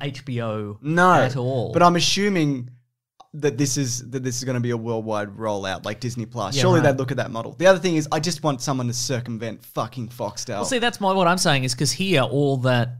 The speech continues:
Speaker 1: H B O stuff, well, a lot of it, I mean, Watchmen and, and Game of Thrones,
Speaker 2: Mm.
Speaker 1: they all go to Foxtel, which is
Speaker 2: Yeah.
Speaker 1: our sort of cable, basic cable service, which is terrible.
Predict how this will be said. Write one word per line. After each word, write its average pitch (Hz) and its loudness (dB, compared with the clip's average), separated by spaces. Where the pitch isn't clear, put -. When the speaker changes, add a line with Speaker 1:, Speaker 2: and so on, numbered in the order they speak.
Speaker 1:
H 123 -2
B 113 0
O 120 0
stuff, 107 -6
well, 127 0
a - 2
lot 123 0
of 123 -4
it, 90 -4
I 110 -4
mean, 123 0
Watchmen 117 -6
and, 104 -8
and 104 -8
Game 123 -2
of 123 -6
Thrones, 123 -2
Speaker 2:
Mm. 123 -2
Speaker 1:
they 123 2
all 120 4
go 117 0
to 104 -2
Foxtel, 123 -4
which 104 -10
is 135 0
Speaker 2:
Yeah. 107 -2
Speaker 1:
our 101 -6
sort 117 -8
of 107 -12
cable, 120 0
basic 120 0
cable 113 -4
service, 98 -6
which 120 -12
is 104 -4
terrible. 101 -2